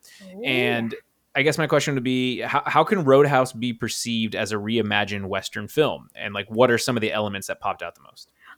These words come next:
Speaker 1: I'm so excited about this one. Okay, so back in college, I, uh, I was a film student, no shit. I, but <laughs>
Speaker 2: <laughs>
Speaker 1: one of the classes I took was called Icons of Masculinity, and we studied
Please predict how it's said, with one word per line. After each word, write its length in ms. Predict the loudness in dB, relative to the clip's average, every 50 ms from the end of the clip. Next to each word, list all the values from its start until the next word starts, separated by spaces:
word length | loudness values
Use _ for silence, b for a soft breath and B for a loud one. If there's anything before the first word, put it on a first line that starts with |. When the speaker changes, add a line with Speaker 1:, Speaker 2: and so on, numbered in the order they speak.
| B _ -4
Speaker 1:
I'm 100 | -4 -4
so 160 | -4 -4 -4
excited 280 | -4 -4 -4 -4 -4 -4
about 240 | -2 -2 -2 -4 -4
this 100 | -6 -6 -6
one. 120 | -8 -6 -4 -4
Okay, 240 | 2 4 4 4 4
so 380 | 2 -6 -2 2 2 2 2 0 B B B _ _
back 200 | 6 8 8 8
in 100 | 6 2 2
college, 360 | 4 4 4 4 4 0 0 2 4
I, 260 | 4 4 4 2 2 2
uh, 160 | 4 4 4 4 2 2
I 100 | 0 0
was 100 | 0 -4
a 40 |
film 180 | -6 -6 -6 -6
student, 300 | -6 -6 -8 -8 -8 -8 -8
no 160 | -6 -4 -4
shit. 300 | -4 -4 -2 -2 -2 -2 -4 _ _ 0
I, 220 | 2 2 2 2 0 0
but 220 | 2 4 4 4 2 -2 0
<laughs> 840 | 0 0 2 6 8 8 8 8 6 0 -2 -6 -6 -6 -8 -6
Speaker 2:
<laughs> 20 | -2
Speaker 1:
one 240 | 2 4 4 4
of 300 | 4 2 0 0 0 -2 -4
the 80 | -6 -8
classes 520 | -4 0 2 2 2 2 0 -4 -4 -2 -2
I 100 | -2 -2
took 320 | -4 -4 -4 -4 -4 -4 -8 -14 B B B B B B B
was 160 | -2 -2 -2 -2
called 340 | -2 2 4 4 4 2 2 2 4
Icons 520 | 4 4 4 2 2 2 2 2 2 0
of 100 | -2 0
Masculinity, 840 | 2 2 2 0 -2 -2 -2 -2 0 0 -2 -2 -2 -4 -6 -6 -4 -2
and 220 | -2 -2 0 -2 -4 -4
we 160 | -6 -8 -8
studied 720 | -10 -6 0 4 4 4 4 4 0 0 0 0 0 -2